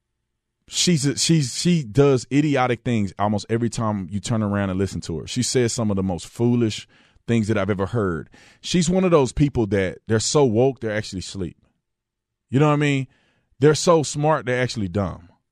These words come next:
It, it, it, she, she goes too far up and beyond just to be popular or relevant, I guess. But it, it doesn't bode well around reasonable thinking folks.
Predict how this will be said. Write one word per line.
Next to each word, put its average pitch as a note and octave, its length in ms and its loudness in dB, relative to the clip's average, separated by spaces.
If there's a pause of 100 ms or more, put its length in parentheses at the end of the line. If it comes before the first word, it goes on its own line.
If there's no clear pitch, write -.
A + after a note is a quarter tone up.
(640)
It, D#3+ 160 0
it, D#3+ 140 2
it, - 340 -12
she, D3+ 300 -2
she D#3 180 -4
goes D#3 420 2
too G3 220 -4
far D#3 340 0
up D3+ 220 -2
and C3+ 100 -2
beyond A#2+ 640 0 (1400)
just F#3+ 380 2
to F#3+ 60 0
be D3 160 0
popular C#3 560 0
or G#2 40 0
relevant, A2+ 460 0
I F#2+ 100 -8
guess. D3+ 460 -4 (420)
But D3 160 4
it, D3+ 160 -4
it D3 140 -6
doesn't E3 260 2
bode D#3 320 4
well B2+ 400 0 (460)
around A2+ 400 -2
reasonable A#2+ 640 0 (400)
thinking C3 420 0
folks. - 500 -4